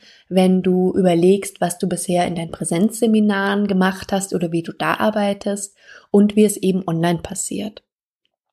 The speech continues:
In deinen Präsenzveranstaltungen ist es vermutlich so, dass du mit deinen Teilnehmern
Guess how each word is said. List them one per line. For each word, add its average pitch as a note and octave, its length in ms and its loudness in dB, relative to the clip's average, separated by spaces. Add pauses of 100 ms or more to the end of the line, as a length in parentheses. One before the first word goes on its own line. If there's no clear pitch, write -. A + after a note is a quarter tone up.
In F#3+ 160 2
deinen F#3 320 0
Präsenzveranstaltungen F3 1400 -2 (420)
ist G#3 100 4
es A3+ 160 2
vermutlich F#3+ 600 -2
so, G3+ 260 2
dass A3 220 -2
du F#3 80 0
mit F3+ 160 -2
deinen E3 160 -4
Teilnehmern F#3 880 0